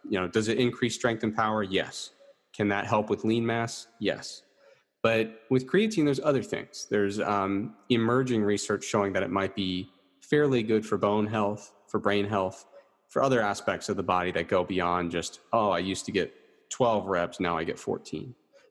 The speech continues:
Uh, but creatine, I think, for, for a lot of people has, has a lot of good application. Protein, I don't really consider a supplement.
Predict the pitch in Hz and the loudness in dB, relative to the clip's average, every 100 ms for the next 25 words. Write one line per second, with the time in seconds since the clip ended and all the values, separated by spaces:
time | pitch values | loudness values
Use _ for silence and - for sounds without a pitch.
0 | - 101 92 113 - 185 175 135 117 101 | -2 -2 0 -2 0 0 0 0 0 0
1 | 92 104 92 - 107 98 107 - 110 98 | 0 -2 -2 0 0 0 -2 -4 0 2
2 | 90 95 101 98 92 - 95 - 87 90 | 2 2 2 2 -2 -2 -4 0 -2 0
3 | 90 92 92 87 87 85 - 82 82 - | -4 -2 -2 0 0 -2 -2 -2 -2 -4
4 | 85 - 85 - 98 - _ _ _ _ | -8 -6 -6 -6 -12 -14 _ _ _ _
5 | _ - - _ 523 523 _ _ _ _ | _ -14 -14 _ -20 -20 _ _ _ _
6 | _ _ _ _ - 165 165 160 151 131 | _ _ _ _ 0 2 2 2 2 2
7 | 113 113 110 95 - 101 - 98 87 - | 2 0 0 -2 -2 -2 0 0 0 0
8 | 95 104 104 104 | 0 0 -2 -2